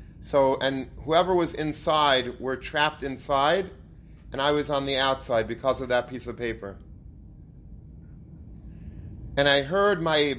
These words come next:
brothers, the Yidden that were inside of that anteroom, and they chapped exactly what was happening. They were screaming to me, "Don't forget about us.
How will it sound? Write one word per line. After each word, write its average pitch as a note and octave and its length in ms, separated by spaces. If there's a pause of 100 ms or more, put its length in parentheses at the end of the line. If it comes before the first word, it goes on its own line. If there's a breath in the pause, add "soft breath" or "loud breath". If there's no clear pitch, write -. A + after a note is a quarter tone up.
brothers, D#3 520
the C#3 160
Yidden D3 520 (240)
that C#3+ 160
were C#3 400
inside E3 540
of C#3+ 100
that C#3+ 160
anteroom, C#3 640
and B2 100
they D3 120
chapped D3+ 400
exactly C3+ 480
what C3+ 120
was C3 140
happening. B2+ 600 (1000 loud breath)
They C#3+ 140
were C#3 120
screaming E3+ 600
to C#3+ 120
me, B2+ 380 (800 loud breath)
"Don't G#3+ 320
forget G#3 400
about F3 320
us. - 460